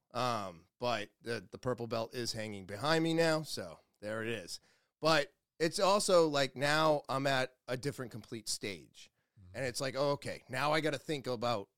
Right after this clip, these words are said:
Speaker 1: things a lot more, because now I've noticed that, like, in class and stuff, you know, they're, like, having me help people, right?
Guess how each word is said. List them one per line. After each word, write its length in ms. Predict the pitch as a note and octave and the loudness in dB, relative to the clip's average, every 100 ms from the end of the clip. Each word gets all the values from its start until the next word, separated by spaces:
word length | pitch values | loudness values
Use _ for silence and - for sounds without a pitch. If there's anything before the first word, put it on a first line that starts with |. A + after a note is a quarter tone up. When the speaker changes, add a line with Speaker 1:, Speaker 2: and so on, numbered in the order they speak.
| _ | _
Speaker 1:
things 280 | D3+ C3 A2+ | -8 -8 -6
a 60 | A2 | -6
lot 260 | G#2+ G2 A2 | -6 -6 -6
more, 440 | C3 C3+ E2 - _ | -4 -4 -6 -12 _
because 420 | A2+ A#2 A#2 G#2 | -12 -6 -6 -4
now 480 | B2+ C#3+ C#3+ C#3+ C3+ | 0 2 2 4 2
I've 200 | B2 A#2 | 0 -4
noticed 520 | A#2 A#2 A2+ G#2+ - - | -4 -4 -4 -4 -6 -6
that, 280 | G#2+ G#2 | -6 -6
like, 240 | A2 G2 - | -8 -10 -10
in 180 | D3+ C3 | -8 -6
class 500 | - D3 F3 G3 F#3 | -6 2 4 4 2
and 100 | B2+ | -2
stuff, 380 | - G#2+ G2 - | -6 -4 -6 -8
you 80 | A2+ | -8
know, 160 | G#2+ A2+ | -6 -4
they're, 260 | A2+ A2+ | -4 -2
like, 260 | A#2 A2+ G#2+ - _ _ - | -2 -4 -6 -14 _ _ -2
having 340 | C#3 D3 D3 | 0 0 -2
me 280 | C#3+ C#3 A#2+ _ _ _ _ _ | -4 -6 -10 _ _ _ _ _
help 260 | D#3+ F#3 - | -2 -2 -4
people, 360 | - G2 - - _ - | -14 -14 -18 -20 _ -8
right? 280 | A2+ C#3+ | -4 -4